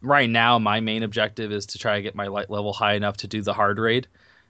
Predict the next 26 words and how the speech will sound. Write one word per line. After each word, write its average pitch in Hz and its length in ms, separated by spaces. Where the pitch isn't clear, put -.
And 120 160
then 120 140
that 139 260
in 127 100
itself 113 440
will 107 120
pose 104 460
a 107 100
lot 104 300
of 98 160
challenges 113 600
and 104 80
a 98 40
lot 101 280
of 95 140
probably 101 560
frustration, 117 680
but 107 240
it's 123 140
because 131 420
you 117 100
always 117 200
have 113 120
something 110 360
to, - 120
like, 101 460